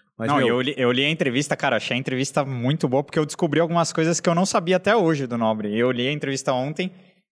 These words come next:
Speaker 2: é, eu não sabia
Speaker 1: Ah,
Speaker 2: que
Speaker 1: mas
Speaker 2: ele
Speaker 1: você leu. É porque tem a versão em vídeo que
Speaker 2: Ah,
Speaker 1: é
Speaker 2: não, eu li.
Speaker 1: maior.
Speaker 2: Ah, eu li.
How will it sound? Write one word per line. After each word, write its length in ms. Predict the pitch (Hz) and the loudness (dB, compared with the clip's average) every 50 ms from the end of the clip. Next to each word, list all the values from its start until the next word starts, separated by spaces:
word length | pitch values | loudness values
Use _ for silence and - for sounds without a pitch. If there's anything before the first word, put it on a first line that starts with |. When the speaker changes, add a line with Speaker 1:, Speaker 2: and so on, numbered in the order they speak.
| _ - 120 | _ -4 0
Speaker 2:
é, 580 | 113 113 110 110 107 107 104 104 101 101 101 104 | 0 2 2 2 2 2 0 0 -2 -2 -2 -2
eu 40 | 117 | 0
não 80 | 143 | 0
sabia 360 | 160 - 233 165 160 190 214 226 | 0 0 -2 0 0 2 2 2
Speaker 1:
Ah, 40 | |
Speaker 2:
que 60 | 220 208 | 2 2
Speaker 1:
mas 160 | 196 180 165 | 2 2 2
Speaker 2:
ele 100 | 190 180 | 0 0
Speaker 1:
você 160 | - - 202 | 2 2 2
leu. 520 | 190 165 160 170 185 185 151 123 107 101 - - | 2 4 2 2 2 2 2 0 -4 -6 -10 -4
É 100 | - 131 | -4 -2
porque 260 | 120 147 135 - 151 143 | 0 0 0 0 -2 0
tem 160 | - 156 156 | 2 2 0
a 60 | 151 | 2
versão 420 | 147 156 156 135 - - 160 156 | 2 2 2 2 2 0 0 2
em 140 | 160 160 156 | 2 0 -2
vídeo 400 | 131 131 147 151 160 147 151 160 | -2 -2 -2 -2 -2 0 0 0
que 60 | 127 131 | 2 2
Speaker 2:
Ah, 220 | 135 139 143 143 147 | 2 2 2 2 2
Speaker 1:
é 20 | 165 | 2
Speaker 2:
não, 60 | 156 | 2
eu 40 | 156 | 2
li. 60 | 143 | 2
Speaker 1:
maior. 580 | 156 156 175 190 185 165 160 160 160 151 143 135 - - | 2 2 2 2 4 4 4 4 2 0 -2 -8 -12 -6
Speaker 2:
Ah, 440 | 120 117 117 117 117 120 120 117 | -4 -2 0 0 2 0 0 0
eu 80 | 117 120 | 0 -2
li. 400 | 120 117 117 120 117 110 - | -2 -2 -2 -2 -2 -4 -6